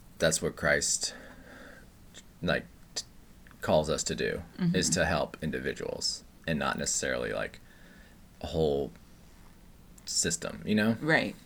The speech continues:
Speaker 2: 'Cause th-, there will always be poor,
Speaker 1: Mm-hmm.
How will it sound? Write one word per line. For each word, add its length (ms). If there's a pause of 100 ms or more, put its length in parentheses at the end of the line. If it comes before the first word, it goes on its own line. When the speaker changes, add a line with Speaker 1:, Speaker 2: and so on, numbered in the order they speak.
(380)
Speaker 2:
'Cause 140
th-, 120 (600)
there 160
will 180
always 360
be 140
poor, 480 (340)
Speaker 1:
Mm-hmm. 280